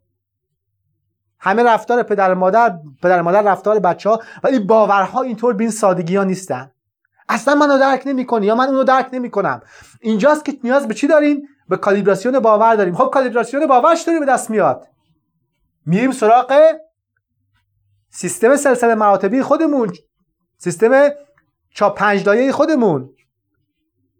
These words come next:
در اون جایی که می‌گفتیم دوستان زیبای من،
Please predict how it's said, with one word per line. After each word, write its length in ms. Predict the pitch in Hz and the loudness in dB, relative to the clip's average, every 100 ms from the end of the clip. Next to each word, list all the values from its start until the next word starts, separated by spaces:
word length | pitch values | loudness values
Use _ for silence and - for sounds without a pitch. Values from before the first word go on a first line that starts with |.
| _ _ _ _ _ 143 | _ _ _ _ _ -2
در 140 | 165 | 0
اون 200 | 208 233 | 2 0
جایی 360 | 165 214 294 302 | 0 2 2 0
که 140 | 262 | -2
می‌گفتیم 560 | 226 196 214 - 320 247 | -4 0 0 0 -2 0
دوستان 440 | 202 - 285 330 | -2 -2 -2 -2
زیبای 440 | 233 254 240 220 202 | -2 0 2 2 2
من، 360 | 170 123 127 | 0 -4 -10